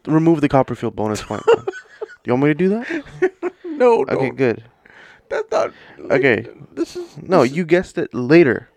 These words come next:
Speaker 2: Yeah, but I mean, I still got it.
Speaker 1: No, Copperfield, you got off the bat, which is amazing. Which is why it amazed
Speaker 2: But
Speaker 1: me.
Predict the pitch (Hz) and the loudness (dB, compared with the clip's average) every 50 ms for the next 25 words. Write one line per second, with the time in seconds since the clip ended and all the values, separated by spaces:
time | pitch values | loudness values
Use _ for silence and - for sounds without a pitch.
0 | _ - _ _ - _ - 330 349 330 - 139 131 127 135 135 139 147 151 156 | _ -20 _ _ -20 _ -16 -12 -10 -8 2 2 4 6 6 4 4 2 2 4
1 | 156 156 160 - - - 131 - - - 107 120 147 - 330 262 123 135 175 185 | 2 2 2 0 -4 -2 -2 -2 -2 0 2 2 4 4 4 4 2 2 0 -2
2 | 220 - - - - 202 226 - 240 240 - 233 208 170 180 165 185 175 - - | -6 -8 -8 -8 -8 -8 -4 -2 -2 0 2 2 2 2 4 2 2 2 4 2
3 | 156 170 - - 180 156 160 190 190 165 - - 143 - 160 151 127 - 139 147 | 0 0 2 0 -2 2 2 2 2 2 0 -4 -8 -8 -8 -8 -2 0 2 4
4 | 143 165 196 185 143 110 104 113 123 123 131 120 135 135 120 - - 110 123 127 | 6 6 6 6 4 2 -2 -2 -4 -6 0 0 2 0 0 -2 -6 -4 0 4
5 | - - 202 | 4 4 4